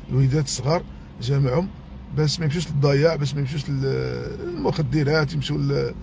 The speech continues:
فهمتي، للسرقة، يمشيو هكا. آه، مشكور هاد الولد هذا ولا هاد الجمعية اللي شادة هاد الوليدات هادو. أنا كنشوف تبارك الله الوليدات ش-، شباب باغي يلعبوا، كلهم حماس باش يلعبوا الكرة وهكا، باش ي-، يكونوا أبطال المستقبل إن شاء الله بإذن الله.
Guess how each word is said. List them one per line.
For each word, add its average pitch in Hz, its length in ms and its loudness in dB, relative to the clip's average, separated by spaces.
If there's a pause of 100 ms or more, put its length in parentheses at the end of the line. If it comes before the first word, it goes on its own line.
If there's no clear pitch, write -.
(140)
فهمتي، 185 260 -4
للسرقة، 147 760 0
يمشيو 143 260 -2
هكا. 139 220 -4 (400)
آه، 143 100 0
مشكور 147 400 4
هاد 135 100 2
الولد 127 260 -2
هذا 135 260 0 (360)
ولا 117 100 -4
هاد 123 60 -2
الجمعية 117 340 -2
اللي 131 120 0
شادة 135 320 0
هاد 117 80 0
الوليدات 117 420 -2
هادو. 160 240 0
أنا 165 80 0
كنشوف 143 320 -4 (500)
تبارك 131 240 -4
الله 143 140 4
الوليدات 135 400 2
ش-، - 160 -4
شباب 135 580 0
باغي 139 180 2
يلعبوا، 135 220 -2
كلهم 165 260 -2
حماس 143 420 0 (320)
باش 139 160 2
يلعبوا 131 260 0
الكرة 147 380 0
وهكا، 139 360 -4 (200)
باش 156 200 -4
ي-، 143 240 -2 (280)
يكونوا 208 300 2
أبطال 165 320 4 (580)
المستقبل 143 440 0
إن 147 100 0
شاء 131 180 0
الله 131 200 2
بإذن 123 240 -2
الله. 147 240 0